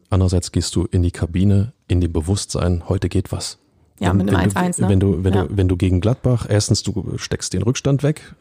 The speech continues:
Speaker 1: gleichst mit einem, mit einer super Kombination aus und erspielst dir danach weitere Torchancen. Das nimmst du mit in, in die, in die Halbzeitpause und das stärkt dir enorm den Rücken, weil wenn du es in der ersten Halbzeit geschafft hast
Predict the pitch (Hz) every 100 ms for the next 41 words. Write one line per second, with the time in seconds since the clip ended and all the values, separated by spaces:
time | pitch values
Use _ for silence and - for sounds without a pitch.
0 | _ - 95 95 - - 117 - 98 92
1 | 95 135 - - 117 113 104 98 98 -
2 | - 117 110 98 - - 95 107 156 -
3 | - - - - - - - - - 131
4 | 127 - 110 95 - 98 101 95 - 104
5 | - 95 - - - - - - 95 92
6 | 92 92 - - 101 90 90 87 92 92
7 | - - 90 85 92 - - - 92 90
8 | 92 82 - - - - - - - -
9 | _ _ - - - 104 - 98 - _
10 | 104 90 90 104 101 90 92 101 92 87
11 | 90 98 104 87 85 90 117 - 104 92
12 | 85 - - 90 - 127 - -